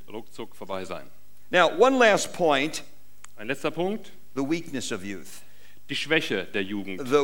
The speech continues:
Speaker 2: weakness of youth is conformity to peer pressure.
Speaker 1: Die Schwäche der Jugend ist, dass man sich dem Druck der Gleichaltrigen beugt.
Speaker 2: Let's look at three verses very quickly. We know them. Romans twelve two.
Speaker 1: Wir wollen uns ein paar Verse angucken. Ihr kennt die wahrscheinlich schon.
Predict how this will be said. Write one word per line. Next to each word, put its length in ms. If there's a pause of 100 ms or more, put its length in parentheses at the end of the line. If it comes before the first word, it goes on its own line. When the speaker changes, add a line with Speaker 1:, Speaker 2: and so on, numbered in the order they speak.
Speaker 2:
weakness 460
of 160
youth 380
is 280 (140)
conformity 720
to 180
peer 240
pressure. 460
Speaker 1:
Die 80
Schwäche 380
der 80
Jugend 380
ist, 280 (300)
dass 180
man 200
sich 260
dem 180
Druck 300
der 100
Gleichaltrigen 960
beugt. 400 (280)
Speaker 2:
Let's 160
look 160
at 120
three 260
verses 380
very 200
quickly. 380
We 140
know 240
them. 260
Romans 320
twelve 360
two. 220 (120)
Speaker 1:
Wir 100
wollen 160
uns 180
ein 120
paar 180
Verse 280
angucken. 360
Ihr 140
kennt 220
die 120
wahrscheinlich 400
schon. 380